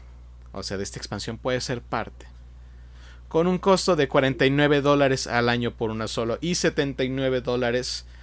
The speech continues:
bueno, ochenta dólares al año por el de familia. Así que básicamente en este direct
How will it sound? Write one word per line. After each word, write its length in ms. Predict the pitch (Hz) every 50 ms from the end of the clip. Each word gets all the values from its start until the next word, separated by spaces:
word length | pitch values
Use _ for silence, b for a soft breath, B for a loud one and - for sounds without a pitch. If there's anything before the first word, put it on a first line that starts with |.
| B B -
bueno, 200 | 139 127 117 -
ochenta 560 | - 113 - - 147 135 131 123 - 120 113
dólares 640 | 107 113 104 101 92 80 78 76 - - - - - - - - - - - - - -
al 160 | 110 104 98
año 200 | 98 98 98 95 - -
por 140 | 104 92
el 80 | 87 85
de 100 | 85 -
familia. 400 | - 87 85 82 76 - - - - - - - - - - - - - - - - - - - - - - - - - - B B B B B B B B B B B B B B B -
Así 280 | 104 110 107 - -
que 100 | - 143
básicamente 600 | 135 131 127 - 139 - 131 123 120 117 - -
en 80 | 117 113
este 220 | 120 123 - 143
direct 360 | 131 123 107 104 101 - -